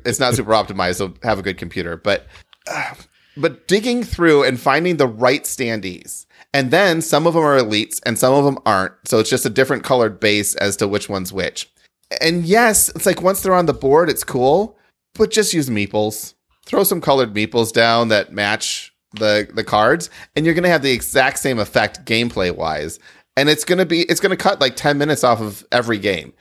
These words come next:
because you're not gonna be, like, searching for these standees that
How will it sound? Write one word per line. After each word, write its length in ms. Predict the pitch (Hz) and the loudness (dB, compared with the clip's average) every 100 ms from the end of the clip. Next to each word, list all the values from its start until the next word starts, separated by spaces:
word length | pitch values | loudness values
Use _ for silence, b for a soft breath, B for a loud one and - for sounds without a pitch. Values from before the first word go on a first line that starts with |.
| b - | b -4
because 160 | 117 | -2
you're 60 | 117 | 2
not 140 | 120 | 0
gonna 100 | 120 | 2
be, 100 | 110 | 2
like, 140 | 107 98 | 2 2
searching 560 | - 120 117 107 95 | 0 0 0 -2 -4
for 640 | 92 98 92 90 90 90 87 b b | -4 0 2 2 0 -2 -6 b b
these 640 | - 104 95 92 - - - _ _ _ | -2 0 0 -2 -4 -6 -12 _ _ _
standees 840 | - - 120 117 104 113 95 92 - | -8 -2 0 2 2 2 0 -2 -2
that 320 | 92 95 | 0 0